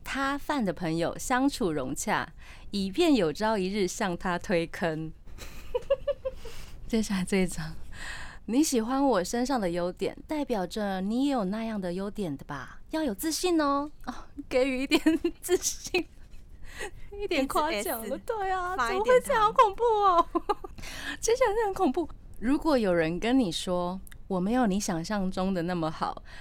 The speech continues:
Speaker 1: 你千万不可以放弃抵抗。我相信你的口才可以说服他停止这么说我。”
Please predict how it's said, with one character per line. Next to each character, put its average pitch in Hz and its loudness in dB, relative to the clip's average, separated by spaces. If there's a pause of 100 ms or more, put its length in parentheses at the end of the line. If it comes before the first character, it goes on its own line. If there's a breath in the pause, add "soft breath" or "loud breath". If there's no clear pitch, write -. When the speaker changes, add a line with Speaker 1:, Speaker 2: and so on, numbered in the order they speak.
Speaker 1:
你 220 0
千 381 2
万 359 6
不 320 0
可 269 2
以 233 0
放 262 2
弃 262 -2
抵 180 -6
抗。 196 -2 (400 loud breath)
我 180 0
相 294 4
信 294 4
你 190 4
的 170 0
口 170 -2
才 131 -6
可 - -6
以 185 0
说 185 -4
服 170 -12
他 165 -6
停 165 -4
止 170 -2
这 190 -2
么 165 0
说 180 2
我。” 175 0